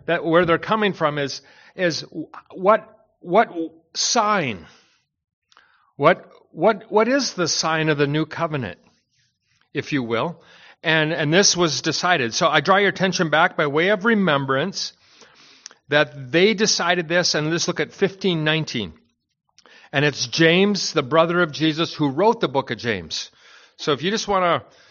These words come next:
you wanna take Acts fifteen and you see James, uh, the brother of our Lord, fifteen nineteen, he says, "Therefore I judge that we should not trouble those from among the Gentiles who are turning to God." The decision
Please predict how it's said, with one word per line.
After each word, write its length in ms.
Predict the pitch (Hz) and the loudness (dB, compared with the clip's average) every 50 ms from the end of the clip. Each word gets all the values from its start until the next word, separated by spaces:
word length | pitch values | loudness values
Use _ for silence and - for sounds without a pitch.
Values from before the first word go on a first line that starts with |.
| _ _ | _ _
you 120 | - 151 | 2 4
wanna 180 | 165 196 196 196 | 4 4 4 2
take 220 | - 185 180 - | 0 -2 -4 -2
Acts 320 | 165 156 160 175 - - - | 0 0 0 0 -2 -4 -4
fifteen 540 | - 185 170 180 - - 185 185 185 180 170 | -4 -4 -4 -4 -6 -8 -6 -4 -2 -2 -2
and 120 | 156 147 | -2 -2
you 80 | 139 135 | -2 -4
see 240 | - - - 160 | -4 -2 -2 -4
James, 640 | 147 127 117 135 151 156 160 160 139 - - - - _ - - _ _ _ - | -4 -4 -4 -2 -2 -2 -2 -2 -4 -6 -6 -8 -10 _ -20 -20 _ _ _ -4
uh, 300 | 135 131 131 127 131 139 - - - | -4 -2 -2 -2 -4 -6 -10 -14 -16
the 240 | 123 120 127 135 131 | -18 -10 -6 -6 -6
brother 340 | 117 120 156 160 165 165 165 | -2 2 2 2 2 2 2
of 80 | 156 | 0
our 140 | 147 147 139 | 2 0 0
Lord, 300 | 131 131 139 151 151 135 | 0 0 -2 -2 -2 -2
fifteen 400 | - - 190 180 - - 180 160 | -2 -2 -2 0 0 -2 -2 0
nineteen, 320 | 160 160 170 180 - 180 170 | 2 2 2 2 0 0 -2
he 80 | 156 | -2
says, 260 | - - 156 131 113 | -2 -2 -4 -4 0
"Therefore 400 | 139 175 180 170 - - 180 165 | 0 2 0 0 0 -2 0 0
I 120 | 160 151 147 | 0 0 -2
judge 640 | 131 117 147 170 160 139 113 98 92 - - - - _ _ _ _ _ _ _ - - _ - | -2 -2 0 2 2 2 0 -4 -6 -8 -10 -10 -12 _ _ _ _ _ _ _ -20 -18 _ 4
that 180 | 147 151 151 156 | 4 6 6 6
we 100 | 160 170 | 4 4
should 280 | - - - 165 147 | 4 4 2 2 2
not 340 | 135 147 151 156 185 202 - | 2 2 4 4 4 4 2
trouble 380 | - - - 202 185 190 196 180 | 0 -2 0 0 2 2 0 0
those 340 | 156 170 170 175 180 170 - | 2 2 2 2 2 0 -2
from 200 | - 165 143 131 | -2 -2 0 0
among 280 | 131 135 147 165 196 | 0 2 2 2 4
the 80 | 202 196 | 2 2
Gentiles 720 | - - 160 151 147 131 139 135 135 135 139 143 131 - - _ - - - _ _ | 2 2 0 0 0 -2 -4 -4 -4 -2 -4 -4 -6 -8 -10 _ -20 -20 -20 _ _
who 100 | - 147 | 0 2
are 160 | 139 135 131 123 | 4 4 4 2
turning 460 | - - - 156 160 160 160 160 156 | 0 -2 0 2 2 4 2 2 0
to 80 | 156 | -2
God." 320 | 139 135 123 117 101 87 - - - _ _ _ _ _ - - - _ | -2 -4 -4 -4 -6 -6 -8 -14 -20 _ _ _ _ _ -20 -20 -14 _
The 100 | - 151 | 0 2
decision 760 | 160 151 165 - - - 208 208 170 196 208 190 185 165 139 | 2 4 2 0 2 0 0 0 0 -2 -4 -4 -6 -8 -12